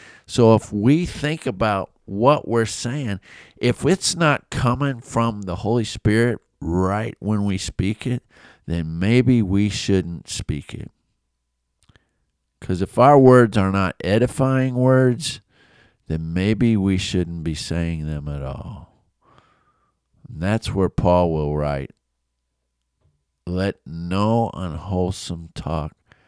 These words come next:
come from our mouths, only those that are good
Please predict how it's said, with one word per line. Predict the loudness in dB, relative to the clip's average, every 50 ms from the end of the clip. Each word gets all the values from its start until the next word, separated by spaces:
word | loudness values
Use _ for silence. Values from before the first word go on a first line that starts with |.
| _ _ _ _ _ _ _ _ _ -12
come | -6 -4 -4 -4 -4 -4
from | -4 -4 -2 0
our | 0 0 -2
mouths, | -2 -4 -4 -4 -6 -8 -8 -10 -12 -16 -18 -20 -12 -8
only | -4 -2 0 2 2 2 2 2 0
those | 0 0 0 0 0 2 0 0 -2 -4 -8 -10
that | -10 -8 -8 -6
are | -8 -10 -12
good | -14 -12 -6 -2 0 2 2 2 2 0 -2 -6 -10